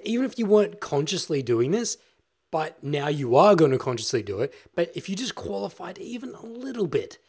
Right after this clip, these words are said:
like, even a little bit, so you got, like, three or four girls at this bar, and you just, you just juxtapose and, and contrast one off the other,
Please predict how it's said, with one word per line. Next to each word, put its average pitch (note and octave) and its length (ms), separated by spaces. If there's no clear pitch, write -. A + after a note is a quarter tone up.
like, E3 120
even B3+ 140
a B3+ 60
little A#3+ 120
bit, F3 140
so G3 120
you A3+ 100
got, G3 120
like, D3 140
three G#3+ 320
or G3+ 60
four F#3 200
girls D3+ 420
at D3+ 140
this C#3 160
bar, C#3+ 380
and D3+ 160
you D#3 60
just, E3 200
you D3+ 180
just F3+ 480
juxtapose D3+ 880
and, C#3+ 360
and D#3+ 160
contrast D3+ 680
one C#3+ 340
off C3+ 220
the C#3 160
other, A#2 380